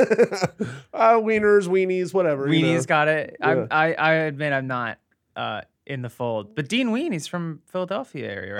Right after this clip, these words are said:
Speaker 2: right?
Speaker 1: New Hope,
Speaker 2: New Hope,
Speaker 1: Pennsylvania.
Speaker 2: yes.
Speaker 1: Yes.
Speaker 2: Yeah, New Hope is, it's like a gay biker river town.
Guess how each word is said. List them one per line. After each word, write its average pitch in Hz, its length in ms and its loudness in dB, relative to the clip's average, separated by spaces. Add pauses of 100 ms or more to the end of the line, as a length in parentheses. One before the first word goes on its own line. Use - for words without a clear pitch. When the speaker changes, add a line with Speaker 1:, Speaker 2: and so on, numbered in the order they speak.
(140)
Speaker 2:
right? 127 100 0
Speaker 1:
New 151 200 4
Hope, 131 440 2
Speaker 2:
New 170 100 -2
Hope, 175 240 2
Speaker 1:
Pennsylvania. 165 280 0
Speaker 2:
yes. - 320 -8
Speaker 1:
Yes. 120 280 -2
Speaker 2:
Yeah, 165 160 -2
New 120 160 -8
Hope 151 240 -6
is, 127 320 -10 (760)
it's 139 160 -8
like 143 120 -6
a 123 100 -4
gay 139 460 -4
biker 139 580 -2
river 117 280 -8
town. 98 440 -18